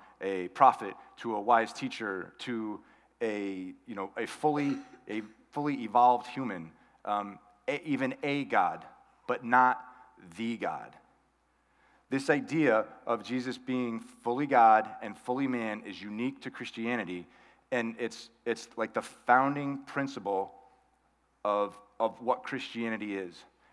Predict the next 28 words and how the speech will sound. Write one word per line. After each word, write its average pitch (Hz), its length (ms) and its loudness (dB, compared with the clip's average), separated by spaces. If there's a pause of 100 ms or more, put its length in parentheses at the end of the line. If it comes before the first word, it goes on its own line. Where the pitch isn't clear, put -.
(120)
that 113 220 -4
God 123 380 6 (320)
came 139 300 -4
to 147 120 -6
earth 120 400 -2 (1160)
as 123 240 6
a 139 40 -4
man 101 420 -4 (760)
and 110 180 -8
did 127 280 -2
what 123 120 -2
only 117 220 -4
he 120 200 -6
could 113 180 -10
do 98 320 -6 (300)
to 113 100 -10
restore 110 480 -2
a 110 60 -6
relationship 107 680 -6 (460)
with 107 300 -4 (340)
his 92 400 -8 (160)
people. 82 460 -12 (240)
That's 131 200 2
a 135 120 -2 (180)
really, 185 340 0
really 127 300 0
bold 107 320 -2
claim, 87 380 -10